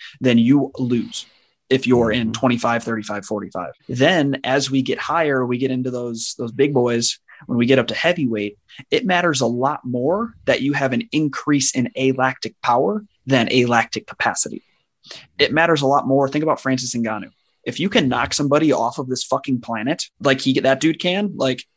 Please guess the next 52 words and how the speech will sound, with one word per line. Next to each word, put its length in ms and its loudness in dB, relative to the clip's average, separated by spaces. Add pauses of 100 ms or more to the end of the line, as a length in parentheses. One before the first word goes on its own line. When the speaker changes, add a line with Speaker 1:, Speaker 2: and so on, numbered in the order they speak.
Speaker 1:
that 300 0
matters 340 0
a 60 0
lot 260 0
more 360 -2
than 400 -4
if 140 -12
you 80 -2
can 140 2
throw 360 4
four 260 -4
strikes 380 -2
in 60 -6
a 20 -4
row. 140 0 (380)
Speaker 2:
Yeah, 100 -2
or 180 0
the 120 -6
pace 440 2
that 160 0
he 120 -4
sets 340 -4
in 80 -8
his 120 -12
fight. 260 -8 (460)
Speaker 1:
Exactly, 400 4
'cause 160 0
mass 400 2
moves 260 2
mass, 460 -4 (180)
right? 380 -2
Speaker 2:
Mm-hmm. 160 -12
Speaker 1:
If 180 -2
you 160 2
have 260 0
more 280 2
mass, 600 -4
you're 220 2
able, 380 0
uh, 80 -2 (280)
like, 200 -2 (160)
it's, 340 2
it's 160 -4
not 180 2
a 60 2
direct, 460 -4
it's 180 -6
not 100 0
a 60 2
linear 500 0
translation 720 -4
of 300 -4